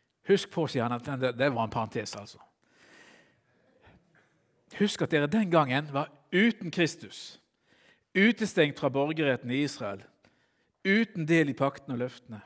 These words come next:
ja, uten håp og uten Gud i verden. Er det noen som kjenner seg igjen i den beskrivelsen?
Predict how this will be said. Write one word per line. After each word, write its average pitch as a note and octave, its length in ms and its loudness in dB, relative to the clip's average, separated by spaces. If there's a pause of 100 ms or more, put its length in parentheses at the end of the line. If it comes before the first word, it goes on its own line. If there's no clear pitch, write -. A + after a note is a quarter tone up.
(500)
ja, C#3+ 80 -8 (120)
uten F3 420 0
håp B2+ 480 -8
og B2 120 -12
uten C3+ 380 -8
Gud A2 300 -6
i B2 80 -12
verden. A2+ 360 -10
Er C3+ 120 -2
det D3 80 -4
noen F#3+ 120 -6
som F#3 120 -12
kjenner C#3+ 240 -6
seg B2+ 160 -4
igjen D3+ 300 -4
i B2 60 -6
den D3+ 160 -4
beskrivelsen? E3 580 -10